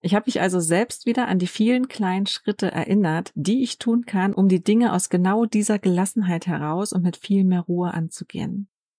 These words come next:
Solche Reflexionen wie diese Newsletter-Reflexion helfen mir einfach jedes Mal, mich zu sortieren und bei mir zu bleiben. Falls du bei der nächsten Runde im September mitmachen oder einfach nur mitlesen möchtest,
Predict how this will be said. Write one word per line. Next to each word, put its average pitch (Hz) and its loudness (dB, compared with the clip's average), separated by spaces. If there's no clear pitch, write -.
Solche 240 0
Reflexionen 214 0
wie 196 0
diese 180 -2
Newsletter-Reflexion 185 -2
helfen 185 0
mir 180 2
einfach 185 -4
jedes 202 -2
Mal, 170 -2
mich 180 -4
zu 190 -10
sortieren 185 -2
und - -6
bei 156 -2
mir 185 0
zu 156 -8
bleiben. - -8
Falls 208 -2
du - -2
bei 269 0
der 240 2
nächsten 226 -2
Runde 208 2
im 196 0
September 185 0
mitmachen 190 0
oder 190 -4
einfach 294 -4
nur 254 2
mitlesen 180 0
möchtest, 170 -6